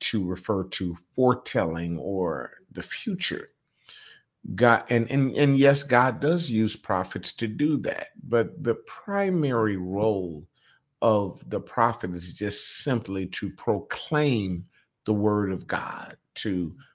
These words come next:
proclaim the word of God. And so a person like myself, who's a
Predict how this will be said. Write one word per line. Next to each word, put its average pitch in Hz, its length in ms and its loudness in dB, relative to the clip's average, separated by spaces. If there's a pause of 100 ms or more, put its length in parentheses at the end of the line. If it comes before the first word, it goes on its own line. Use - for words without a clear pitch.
proclaim 117 640 2
the 95 100 0
word 95 280 0
of - 160 -6
God. 85 400 -2
And 90 180 -4
so 87 160 -2
a 85 60 0
person 101 420 0
like 101 180 -2
myself, 95 600 -4
who's 101 500 0
a 85 180 -4